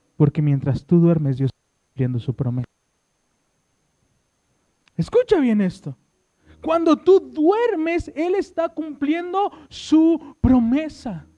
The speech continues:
Jesús estaba dormido. Los otros estaban preocupados.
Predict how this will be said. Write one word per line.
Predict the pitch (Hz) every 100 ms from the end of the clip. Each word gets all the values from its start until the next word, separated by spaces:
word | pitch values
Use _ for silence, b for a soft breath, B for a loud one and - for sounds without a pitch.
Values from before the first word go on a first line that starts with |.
| _ b b
Jesús | - 302 - 339 370
estaba | 415 - - 311 330 370 381 b b _ _ _ _
dormido. | 185 302 311 339 415 427 302 165 - _ _ _ _ _ _ _ _ _
Los | 175 190
otros | 370 370
estaban | - 190 185
preocupados. | 214 247 214 294 370 175 -